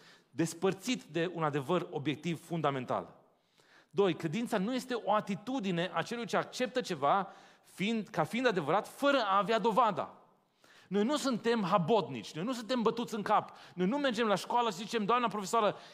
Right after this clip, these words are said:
indiferent ce-mi spuneți dumneavoastră la biologie, păstorul mi-a zis că nu e așa." Cine face așa ceva? Depinde la ce liceu mergeți. Sau dacă mergeți la liceu. Dar noi nu facem asta,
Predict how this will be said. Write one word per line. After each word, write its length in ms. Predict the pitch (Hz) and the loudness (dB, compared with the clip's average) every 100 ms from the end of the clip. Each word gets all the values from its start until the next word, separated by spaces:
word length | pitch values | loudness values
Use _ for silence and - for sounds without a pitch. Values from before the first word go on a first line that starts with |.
| - | -6
indiferent 480 | 220 294 262 240 208 | -2 0 2 2 2
ce-mi 120 | 202 | 0
spuneți 200 | 214 185 | 0 2
dumneavoastră 260 | 190 185 | 0 2
la 60 | 185 | 0
biologie, 500 | 151 151 - 214 208 - - | 2 0 0 0 -2 -2 -6
păstorul 600 | - 180 - 269 277 254 | 2 2 2 2 4 4
mi-a 80 | 190 | 2
zis 180 | 160 185 | 0 -2
că 120 | 175 | 0
nu 80 | 175 | 2
e 40 | |
așa." 320 | 135 - - - _ _ _ _ _ _ _ _ _ _ _ _ _ _ _ _ _ _ - | 0 -2 -14 -20 _ _ _ _ _ _ _ _ _ _ _ _ _ _ _ _ _ _ -6
Cine 200 | 208 147 | -2 0
face 180 | 123 | -2
așa 120 | 98 101 | -4 -12
ceva? 240 | 92 85 _ _ _ _ _ _ _ _ _ _ _ _ _ _ | -14 -20 _ _ _ _ _ _ _ _ _ _ _ _ _ _
Depinde 280 | - 107 147 | -12 -8 -4
la 60 | 123 | -4
ce 120 | - | -4
liceu 200 | 110 104 | -8 -6
mergeți. 340 | 95 - - _ _ _ _ _ _ _ _ _ - _ _ _ _ _ _ _ _ _ _ _ _ _ | -10 -12 -20 _ _ _ _ _ _ _ _ _ -20 _ _ _ _ _ _ _ _ _ _ _ _ _
Sau 140 | - | -10
dacă 240 | 90 131 101 | -6 -6 -8
mergeți 240 | 80 78 | -10 -14
la 60 | 78 | -16
liceu. 180 | - _ _ _ _ _ _ _ _ _ _ _ _ | -18 _ _ _ _ _ _ _ _ _ _ _ _
Dar 120 | - 226 | -6 -4
noi 80 | |
nu 60 | 285 | -2
facem 320 | 226 180 147 | -2 -2 0
asta, 560 | 139 - 220 185 - | 0 0 -4 -4 -12